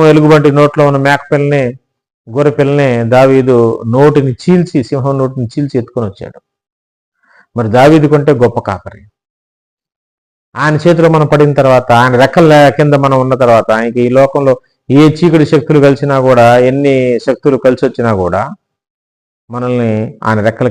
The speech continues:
కింద నుంచి విడిపించి నరకానికి తీసుకెళ్లేంత పరిస్థితి ఉండదు.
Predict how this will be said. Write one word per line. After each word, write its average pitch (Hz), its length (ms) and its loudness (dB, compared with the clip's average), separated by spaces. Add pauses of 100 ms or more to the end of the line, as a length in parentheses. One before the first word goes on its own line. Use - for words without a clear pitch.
కింద 117 220 -2
నుంచి 107 280 -4 (680)
విడిపించి 147 640 -4
నరకానికి 123 500 -4
తీసుకెళ్లేంత 110 600 -4 (440)
పరిస్థితి 120 440 -4 (400)
ఉండదు. 82 280 -16